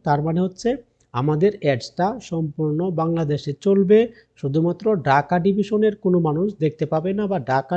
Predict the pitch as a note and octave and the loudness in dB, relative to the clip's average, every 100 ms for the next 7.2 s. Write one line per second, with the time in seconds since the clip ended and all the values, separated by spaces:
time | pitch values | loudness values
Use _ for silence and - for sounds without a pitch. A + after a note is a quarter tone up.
0 | E3+ F#3+ F#3 G3 G#3+ C#3+ C#3+ D3+ F3 - | 0 -2 0 -2 -2 -2 -2 -2 -4 -2
1 | C3+ B2 - F#3+ A#3 - _ _ - C3 | -4 -4 -4 -4 -4 -8 _ _ -4 0
2 | D3+ F#3+ - D3+ C3 A2 G2 _ - - | 0 0 -2 -2 0 -4 -8 _ -20 -20
3 | _ F3+ F3+ A3 A#3 B3+ A#3 B3+ - D3 | _ 2 6 6 6 2 4 4 6 2
4 | D3+ D3 E3 D#3+ E3 D#3+ D#3+ E3 E3+ E3 | 2 0 0 2 4 2 2 4 4 0
5 | C#3 D3 D3 - C#3+ D#3 C#3+ E3+ D#3 G#3+ | 0 2 2 0 -2 0 0 -2 0 0
6 | A#3+ G#3 F#3+ F3 E3 D3+ E3+ D3+ - D#3+ | 0 2 4 4 0 -4 -4 -4 -6 -6
7 | D#3 D#3+ | -4 0